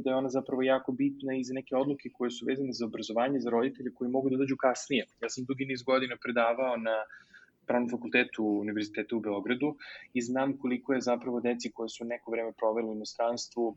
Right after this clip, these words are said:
a imali su vremena da adekvatno nauče srpski jezik, bilo lakše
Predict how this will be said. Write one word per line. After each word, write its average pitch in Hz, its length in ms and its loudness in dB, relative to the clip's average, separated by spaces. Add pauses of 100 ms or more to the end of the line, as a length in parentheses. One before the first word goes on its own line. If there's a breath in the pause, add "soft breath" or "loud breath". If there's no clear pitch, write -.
(140)
a 120 100 0
imali 123 260 0
su - 160 -12
vremena 113 320 0
da 107 140 -2 (220)
adekvatno 117 420 2
nauče 107 280 -2
srpski - 260 -8
jezik, 117 260 0
bilo 123 180 4
lakše 127 440 4